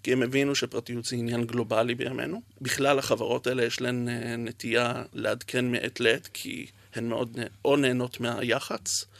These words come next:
למשל טוויטר, שהודיעה בדצמבר שהיא מעלה privacy center חדש, המון רעש וצלצולים, אבל בסופו של דבר הוא נורא קשה לקריאה,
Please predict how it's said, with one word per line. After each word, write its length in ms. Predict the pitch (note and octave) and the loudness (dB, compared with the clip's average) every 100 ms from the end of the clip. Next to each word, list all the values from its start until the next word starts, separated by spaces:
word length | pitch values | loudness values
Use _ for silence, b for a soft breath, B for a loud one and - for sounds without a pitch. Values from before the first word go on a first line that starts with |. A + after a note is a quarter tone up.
| B B - | B B -10
למשל 300 | - - - | -2 -2 -4
טוויטר, 520 | - C#3 D#3 F3+ F3+ | -2 -2 0 0 0
שהודיעה 1500 | F3 D3 C#3+ C#3 C#3 - - - - B2+ A#2 C#3 D3 C#3 C3 A#2+ | 2 6 8 6 2 -8 -20 -20 -6 -4 4 8 10 10 8 4
בדצמבר 840 | B2 B2 B2 - C3+ C3+ C#3 C3 | 2 0 -2 0 0 4 4 4
שהיא 380 | B2+ B2 B2 B2 | 0 -2 -2 -4
מעלה 400 | B2 A#2+ C3 C#3 - | -2 2 6 6 8
privacy 380 | C3 C#3 D3 C#3+ - | 6 6 4 2 2
center 240 | C#3+ C3 | 2 0
חדש, 680 | - C#3 C#3 C3+ C3 B2 - - B B B | 0 4 8 8 8 4 -4 -6 B B B
המון 280 | A#2+ C3 C#3 | 2 4 6
רעש 260 | C3 C#3 C#3 | 8 6 4
וצלצולים, 800 | C3 D3 B2+ C3+ C3+ C#3 C3 B2+ - | 0 -2 0 2 4 4 4 0 -4
אבל 200 | A#2+ A#2+ | -4 -2
בסופו 380 | A#2+ B2 A#2 B2+ | -2 0 0 0
של 100 | B2 | -2
דבר 280 | A#2+ B2 | 0 0
הוא 260 | A#2+ A#2+ B2+ | 0 0 0
נורא 220 | B2+ B2+ | 4 2
קשה 280 | B2+ B2 C3 | 2 2 4
לקריאה, 580 | B2+ - B2+ G2+ B2+ | 2 0 0 2 2